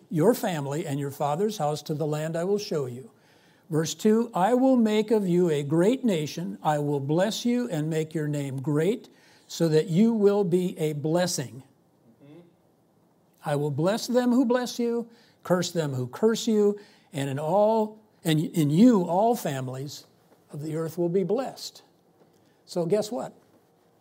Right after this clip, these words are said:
Speaker 1: Are we a family?
Speaker 2: Amen.
Speaker 1: You got a family?
Speaker 2: Amen.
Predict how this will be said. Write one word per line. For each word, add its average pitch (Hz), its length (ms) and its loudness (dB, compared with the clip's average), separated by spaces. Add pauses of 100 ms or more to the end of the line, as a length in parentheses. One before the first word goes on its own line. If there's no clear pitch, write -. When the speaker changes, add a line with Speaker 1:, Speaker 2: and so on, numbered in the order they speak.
Speaker 1:
Are 165 80 -8
we 185 160 8
a 196 40 8
family? 247 460 -2 (580)
Speaker 2:
Amen. - 240 -16 (180)
Speaker 1:
You 170 80 0
got 214 140 2
a - 40 -8
family? 247 460 -6 (500)
Speaker 2:
Amen. 139 180 -20